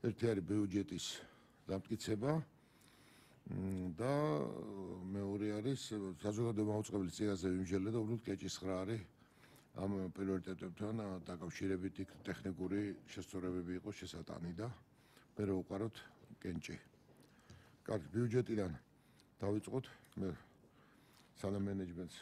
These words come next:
მივცემ სიტყვას, ორ სიტყვას მოგახსენებთ, მოგეხსენებათ, რომ შეიცვალა, ა, შეიცვალა დაფინანსების წესი ბიუჯეტის, ამან გამოიწვია ბიუჯეტის პარამეტრების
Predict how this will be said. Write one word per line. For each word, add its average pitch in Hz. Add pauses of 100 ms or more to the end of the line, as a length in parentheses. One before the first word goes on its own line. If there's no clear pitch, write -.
მივცემ 95
სიტყვას, 92
ორ 98
სიტყვას -
მოგახსენებთ, 107
მოგეხსენებათ, 107
რომ - (1000)
შეიცვალა, 101 (1200)
ა, 95 (460)
შეიცვალა 101
დაფინანსების 95
წესი 107 (1200)
ბიუჯეტის, 104
ამან 107
გამოიწვია 98
ბიუჯეტის 92 (260)
პარამეტრების 98